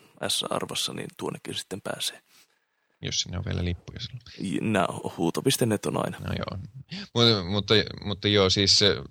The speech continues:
Speaker 2: tämä, tosiaan tämä, mikä on mun mielestä äärimmäisen tärkeä ja mikä on olennainen näillä musiikillisesti ja niin kuin imagollisesti ja muuta, on nimenomaan tämä, että niiden tämä futurismi, mikä, mikä niillä aina on biisien aiheissa,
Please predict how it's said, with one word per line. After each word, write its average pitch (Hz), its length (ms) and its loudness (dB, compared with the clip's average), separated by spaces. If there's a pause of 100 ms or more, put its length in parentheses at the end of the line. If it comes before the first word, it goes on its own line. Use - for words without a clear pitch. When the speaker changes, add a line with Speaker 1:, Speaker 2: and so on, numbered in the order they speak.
(160)
Speaker 2:
tämä, 101 300 4 (1300)
tosiaan 131 320 6
tämä, 147 200 8
mikä 110 280 6
on 101 120 6
mun 104 180 0
mielestä 98 440 4
äärimmäisen 92 460 4
tärkeä 101 360 4
ja 85 120 4
mikä 90 200 0
on 98 120 2
olennainen 95 460 2
näillä 95 220 4
musiikillisesti 92 1160 4 (120)
ja 85 340 6
niin 90 160 0
kuin 90 180 0
imagollisesti 98 760 4
ja 90 60 4
muuta, 92 260 4
on 90 100 6
nimenomaan 95 500 6
tämä, 98 320 6
että 87 200 2 (1120)
niiden 101 400 8
tämä 107 200 6
futurismi, 101 840 4 (1200)
mikä, 90 360 4
mikä 98 220 4
niillä 87 260 4
aina 90 340 6
on 85 140 2
biisien 98 480 4
aiheissa, 92 760 6